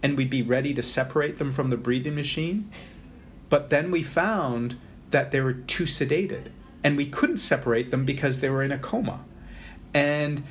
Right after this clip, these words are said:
we would stop the sedation medication, we'd do a cat scan of their head, we'd do an E E G, we'd say, "Why aren't they waking up?"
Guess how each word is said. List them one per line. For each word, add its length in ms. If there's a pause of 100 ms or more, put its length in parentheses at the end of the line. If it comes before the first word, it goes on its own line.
(120)
we 120
would 160
stop 340
the 80
sedation 480
medication, 640
we'd 140
do 120
a 60
cat 340
scan 300
of 120
their 120
head, 380
we'd 140
do 120
an 180
E 60
E 220
G, 360
we'd 220
say, 220
"Why 280
aren't 200
they 100
waking 400
up?" 300